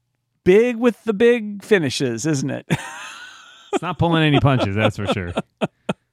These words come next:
Speaker 1: Well, three more to go this season, and, uh, I'm imagining there'll be one more. I feel like their pattern is very much, you know, you,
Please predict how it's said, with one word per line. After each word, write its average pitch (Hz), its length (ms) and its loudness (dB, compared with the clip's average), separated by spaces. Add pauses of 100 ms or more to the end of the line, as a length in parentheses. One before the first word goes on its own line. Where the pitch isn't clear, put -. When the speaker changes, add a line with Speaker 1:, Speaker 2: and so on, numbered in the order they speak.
(680)
Speaker 1:
Well, 185 360 4 (340)
three 233 280 0
more 233 260 4
to 165 80 0
go 139 420 4
this 127 180 -2
season, 131 640 0
and, 131 500 0 (100)
uh, 120 560 2
I'm 143 300 0
imagining 151 540 2
there'll 139 120 2
be 143 140 2
one 143 280 0
more. 143 500 0 (440)
I 147 80 0
feel 202 220 2
like 175 160 2
their 151 100 2
pattern 143 440 2
is 123 120 -2
very 131 260 -2
much, 127 320 -2
you 131 80 -2
know, 127 160 -2
you, 120 260 -2